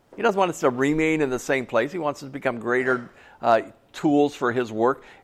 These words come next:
He wants us to become more dependent upon him. And so what does he do? He brings in a little bit of discomfort, challenges, and hard times.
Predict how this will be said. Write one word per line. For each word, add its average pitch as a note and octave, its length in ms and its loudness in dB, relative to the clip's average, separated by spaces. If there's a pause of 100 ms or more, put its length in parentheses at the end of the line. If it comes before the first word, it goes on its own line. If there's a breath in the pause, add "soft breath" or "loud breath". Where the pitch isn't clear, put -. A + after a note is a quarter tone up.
(100)
He C3 120 -2
wants C#3+ 220 -2
us C#3 140 -6
to C3 80 -8
become A#2+ 380 -6
more C3 120 0
dependent A#2+ 400 -6
upon A2 280 -4
him. A#2 180 -8 (240 loud breath)
And D3+ 100 -12
so D#3 80 2
what D3 140 4
does D3 140 -8
he D#3 80 -8
do? F#3+ 180 2 (320 soft breath)
He G3 140 -4
brings D3 360 -2
in C#3 120 0
a C3+ 100 2
little C3 220 2
bit B2 160 0
of A2 180 -2
discomfort, B2 920 2 (340 soft breath)
challenges, C#3 840 2 (180 soft breath)
and C3 140 -4
hard C3 260 0
times. E3+ 540 -8